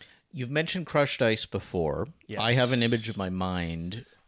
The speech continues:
Speaker 1: i-, in my mind, of what
Speaker 2: Craig
Speaker 1: crushed,
Speaker 2: taking out his
Speaker 1: cr-,
Speaker 2: aggressions.
Speaker 1: crushed ice
Speaker 2: <laughs>
Speaker 1: entails. But I, I get the sense, just, ju-, just because of how you've used that term,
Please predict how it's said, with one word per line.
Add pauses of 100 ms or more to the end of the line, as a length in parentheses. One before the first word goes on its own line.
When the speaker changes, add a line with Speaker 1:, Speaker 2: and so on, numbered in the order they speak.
Speaker 1:
i-,
in
my
mind,
of
what
Speaker 2:
Craig
Speaker 1:
crushed,
Speaker 2:
taking
out
his
Speaker 1:
cr-,
Speaker 2:
aggressions.
Speaker 1:
crushed
ice
Speaker 2:
<laughs>
Speaker 1:
entails. (1000)
But
I,
I
get
the
sense,
just,
ju-,
just
because
of
how
you've
used
that
term,